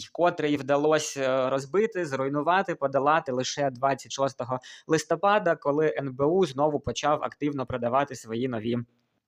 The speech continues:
монети в інтернет-магазині. Ну, а, скажімо так, чекаючи на ті продажі, після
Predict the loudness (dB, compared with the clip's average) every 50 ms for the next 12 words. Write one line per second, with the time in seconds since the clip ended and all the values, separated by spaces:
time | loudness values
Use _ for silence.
0 | -12 -4 -4 -2 0 0 0 0 -2 -2 -6 -6 -6 -6 -6 -4 -2 -2 -2 -2
1 | -4 -8 -8 -6 -6 -6 -6 -8 -8 -8 -8 -10 -10 -14 -16 -18 -20 -10 _ 2
2 | 4 6 6 6 4 4 4 6 6 4 2 0 0 2 2 2 2 0 0 -2
3 | 0 2 2 0 0 0 -8 -18 -20 _ -4 -4 -2 0 2 2 2 2 0 -2
4 | -4 -4 -2 -2 -4 -4 -4 -4 -4 -4 -6 -12 -20 -20 -20 -20 _ _ 4 6
5 | 6 6 6 4 4 4 4 4 6 4 4 2 -4 -10 -20 -20 -20 -20 _ _
6 | _ _ -2 0 0 0 2 2 4 4 4 2